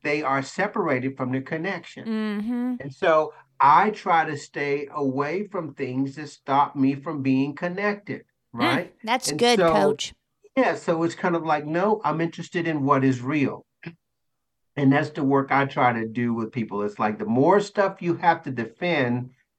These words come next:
Speaker 1: the more you're likely to get into that territory of lying, de-, getting defensive, or something that's not quite authentic. So the less you can leave that behind, the more the real person can,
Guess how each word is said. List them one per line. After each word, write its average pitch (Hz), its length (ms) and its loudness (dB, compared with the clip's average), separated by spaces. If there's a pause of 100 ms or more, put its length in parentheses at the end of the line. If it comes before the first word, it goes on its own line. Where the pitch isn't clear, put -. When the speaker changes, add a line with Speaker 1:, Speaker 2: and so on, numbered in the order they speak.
(200)
Speaker 1:
the 127 160 4
more 151 480 8
you're 151 320 2
likely 135 540 4
to 120 100 -6
get 123 240 2
into 127 240 0
that 113 260 -2
territory 113 800 2
of 95 160 -8
lying, 131 920 4
de-, 90 120 -10 (440)
getting 123 240 -2
defensive, 131 720 2 (540)
or 113 540 0 (240)
something 131 340 0
that's 107 180 -6
not 110 220 -4
quite 98 280 -8
authentic. 95 580 -8
So 104 220 -4
the 95 100 -6
less 120 360 -2
you 123 120 -2
can 107 400 -2
leave 156 480 2
that 127 240 2
behind, 117 600 0
the 120 60 0
more 120 400 4
the 113 140 -4
real 131 340 0
person 107 500 -4
can, 104 260 -4